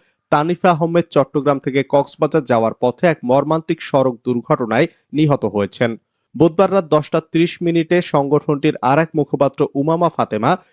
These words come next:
সামাজিক যোগাযোগ মাধ্যম Facebook-এ এক স্ট্যাটাসের মাধ্যমে এ খবর নিশ্চিত করেছেন। উমামা ফাতেমা তার স্ট্যাটাসে জানান, তানিফা আহমেদ ছাত্র আন্দোলনের প্রতি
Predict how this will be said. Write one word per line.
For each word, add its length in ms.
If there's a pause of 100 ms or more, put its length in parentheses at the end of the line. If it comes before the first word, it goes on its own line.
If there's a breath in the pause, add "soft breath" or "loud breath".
(140 soft breath)
সামাজিক 540
যোগাযোগ 440
মাধ্যম 300 (140)
Facebook-এ 480
এক 140 (120)
স্ট্যাটাসের 520
মাধ্যমে 460
এ 180
খবর 320
নিশ্চিত 360
করেছেন। 500 (380)
উমামা 360
ফাতেমা 420
তার 220
স্ট্যাটাসে 480
জানান, 360 (100)
তানিফা 440
আহমেদ 340
ছাত্র 460
আন্দোলনের 580
প্রতি 400